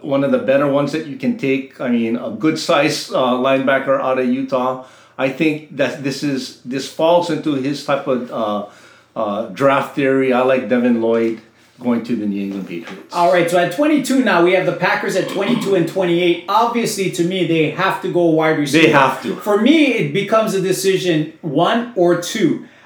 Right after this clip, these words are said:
Speaker 2: I have them at twenty-two, taking Johan Dotson, wide receiver out of Penn State University.
Speaker 1: Okay, and I have them taking wide receiver Treylon Burks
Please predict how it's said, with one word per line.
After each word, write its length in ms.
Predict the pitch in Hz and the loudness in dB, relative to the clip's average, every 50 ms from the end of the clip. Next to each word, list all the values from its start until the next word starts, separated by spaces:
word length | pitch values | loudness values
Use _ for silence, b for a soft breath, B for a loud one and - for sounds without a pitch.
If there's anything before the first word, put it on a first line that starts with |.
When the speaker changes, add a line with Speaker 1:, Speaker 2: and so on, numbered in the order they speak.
| B B B - | B B B -2
Speaker 2:
I 180 | 180 208 240 | 0 2 4
have 260 | 262 262 240 240 233 - | 4 4 4 2 2 0
them 140 | 226 - | 0 2
at 180 | 208 196 180 - | 2 0 -2 -2
twenty-two, 600 | - 196 202 196 190 160 - - 202 196 170 147 | -4 -4 -2 -2 -2 -4 -4 -4 0 0 0 0
taking 520 | - 170 170 165 160 165 156 151 147 147 - - | 2 2 2 2 2 0 0 0 0 0 -2 -6
Johan 1080 | 156 120 117 127 139 190 190 208 208 - - 190 196 196 196 196 196 196 185 156 127 | -8 -8 -8 -4 -2 0 2 2 0 0 -2 -2 -2 -2 -2 -2 -4 -6 -6 -4 0
Dotson, 720 | 165 165 180 180 - - - 156 139 127 123 123 120 - - _ _ | 2 2 2 2 -2 -4 -4 -4 -4 -4 -4 -6 -10 -14 -18 _ _
wide 320 | - 127 151 165 180 175 185 | -6 -2 0 2 2 0 0
receiver 640 | 190 165 - - 190 185 165 175 165 156 - - - 151 | -4 -6 -6 -6 -4 -4 -2 0 0 0 0 -2 -4 -4
out 160 | 156 160 - | -4 0 0
of 220 | 156 143 - - - | 0 -2 -2 -8 -6
Penn 240 | - 165 165 160 147 | -4 -2 -2 -2 -4
State 420 | - - - 160 156 147 143 - | -6 -6 -2 -2 0 0 -2 -2
University. 720 | 151 143 143 139 127 131 127 120 - - - 98 98 95 92 | -4 -2 -2 -2 -4 -4 -4 -4 -4 -6 -8 -10 -14 -14 -12
Speaker 1:
Okay, 400 | 98 104 - - 139 123 107 101 | -12 -12 -8 -4 -2 0 0 0
and 100 | 95 104 | 0 0
I 120 | 117 135 143 | 0 2 2
have 220 | 143 147 139 131 | 4 2 4 4
them 200 | 147 139 123 - | 2 0 0 0
taking 460 | - 147 139 143 - 147 131 127 117 | 0 -2 -2 0 0 2 2 2 2
wide 260 | 110 120 123 131 131 135 | 2 2 2 2 2 2
receiver 480 | 135 127 - - 135 131 123 120 120 | 0 -2 -2 -2 -2 -2 0 0 -2
Treylon 580 | 113 - - 135 135 139 135 135 135 131 123 120 | -2 -2 0 0 0 2 2 2 2 2 2 2
Burks 560 | 131 131 151 - - - - - - - - | 2 2 2 0 -4 -8 -12 -12 -12 -14 -18